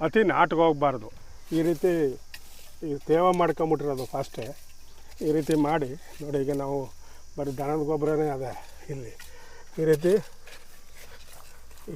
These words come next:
ಕೆದಕ್ ಬಿಟ್ಬಿಡೋದು. ಇದಕ್ಕೆ ನಾವೇನು ಮಾಡೋದು, ಈ ರೀತಿ ಹರಡನ್ನು ನೋಡಿ, ಈ ರೀತಿ ಕರೆಕ್ಟಾಗಿ ಮಿಕ್ಸ್ ಮಾಡ್ಕೋಬೇಕು. ಇಲ್ಲಿ ನೋಡಿ, ಇದು ಅರ್ಧ ಕೆ ಜಿಗೆ ಬರೀ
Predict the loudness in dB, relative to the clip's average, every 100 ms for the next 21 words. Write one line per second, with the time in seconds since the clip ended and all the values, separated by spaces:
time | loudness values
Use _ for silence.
0 | 2 6 6 4 6 6 6 2 -4 -10
1 | -12 -14 -12 -4 4 4 6 4 6 4
2 | 4 2 2 -2 -4 -8 -12 -14 -8 0
3 | 4 4 6 6 6 4 4 2 2 0
4 | 0 4 4 4 4 2 2 2 2 4
5 | 4 6 4 4 4 4 2 0 -2 -8
6 | -12 0 6 8 10 8 8 6 6 2
7 | 0 4 4 8 6 6 6 6 8 6